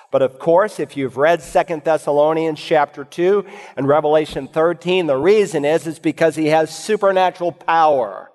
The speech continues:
from the devil himself. Then we learn something about his oratory. Do you remember that? Verse eight, "This horn possessed eyes like the eyes of a man and a mouth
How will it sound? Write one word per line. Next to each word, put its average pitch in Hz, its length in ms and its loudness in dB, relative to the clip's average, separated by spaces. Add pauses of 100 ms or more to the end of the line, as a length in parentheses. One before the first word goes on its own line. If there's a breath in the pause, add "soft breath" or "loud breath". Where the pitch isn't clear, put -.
(580)
from 143 240 0
the 139 140 4
devil 139 500 2
himself. 117 880 -6 (340 loud breath)
Then 233 440 0
we 185 340 2
learn 175 300 2
something 185 420 -2
about 190 260 4
his 196 180 -6
oratory. 165 920 2
Do 104 100 -12
you 107 80 -8
remember 139 360 0
that? 180 360 2
Verse 147 320 -4
eight, 196 440 0 (480 soft breath)
"This 165 240 4
horn 175 340 2
possessed 165 540 0
eyes 190 480 4
like 214 160 0
the 175 140 2
eyes 226 360 4
of 185 80 -6
a 180 80 4
man 196 360 2
and 175 120 4
a 131 60 0
mouth 165 500 0